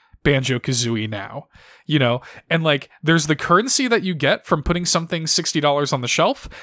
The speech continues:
There's the currency you get from, you know, families or people coming to Game Pass for it, or people like me who will buy an Xbox for it.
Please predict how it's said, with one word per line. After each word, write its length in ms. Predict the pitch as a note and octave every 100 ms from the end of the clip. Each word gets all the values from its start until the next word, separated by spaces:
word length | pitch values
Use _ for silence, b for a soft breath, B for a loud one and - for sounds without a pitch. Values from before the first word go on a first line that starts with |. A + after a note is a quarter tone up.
| B
There's 160 | D3+ C#3
the 80 | C3+
currency 440 | F3 E3 E3+ F3
you 100 | D3+
get 260 | C#3+ D3+ -
from, 440 | - C3 A#2 A2+ b b b
you 140 | - D3+
know, 300 | B2+ A#2 A#2+ _ -
families 540 | - D3+ E3+ F#3 G3+
or 80 | C#3+
people 240 | D#3+ D3+
coming 160 | D3 D#3
to 60 | B2
Game 200 | C3+ D#3+
Pass 300 | F3+ F3 -
for 220 | F3 F3+
it, 40 |
or 120 | F3+ C3+
people 260 | E3 C#3+
like 220 | B2+ B2
me 260 | B2 B2 D#3+
who 80 | A3+ E3
will 120 | A#2+
buy 300 | A2 G#2 A#2+
an 140 | D#3
Xbox 540 | B2 C#3+ - F3 - -
for 220 | A3+ A3+
it. 160 | B3+